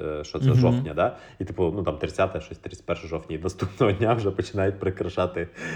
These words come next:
Speaker 1: різдвяними, крамниці різдвяними якимось, е, іграшками, там, просто прикрасами, і там, типу, вже там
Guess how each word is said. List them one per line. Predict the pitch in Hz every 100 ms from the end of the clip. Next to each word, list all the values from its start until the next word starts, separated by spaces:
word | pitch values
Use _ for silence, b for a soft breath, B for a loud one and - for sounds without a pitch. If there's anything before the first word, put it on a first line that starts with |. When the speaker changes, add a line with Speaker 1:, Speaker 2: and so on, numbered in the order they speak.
| 160 -
Speaker 1:
різдвяними, | 92 87 92 90 90 87 85 85
крамниці | - 95 98 95
різдвяними | 90 85 87 85 85
якимось, | 82 82 80 - -
е, | 80 78 78 78 78 85
іграшками, | 110 110 95 - 78
там, | 71 78
просто | 78 82 -
прикрасами, | 80 82 98 110 98 80
і | 76 92
там, | 87 82
типу, | 85 85
вже | 80 85
там | 80